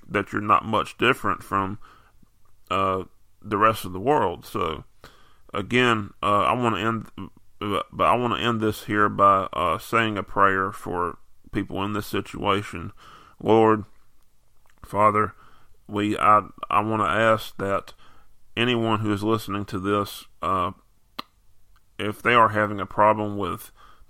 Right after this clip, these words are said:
bitterness or anger or something like that that is holding them down,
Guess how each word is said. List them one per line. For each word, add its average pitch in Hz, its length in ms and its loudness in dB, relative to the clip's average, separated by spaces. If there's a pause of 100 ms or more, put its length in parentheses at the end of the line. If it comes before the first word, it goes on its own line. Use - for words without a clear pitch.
bitterness 110 580 2
or 90 100 2
anger 104 520 0
or 95 60 -2
something 101 500 -6
like 101 240 -2
that 101 240 -2
that 95 100 -4
is 87 140 -8
holding 110 360 -2
them 101 140 -8
down, 107 400 -2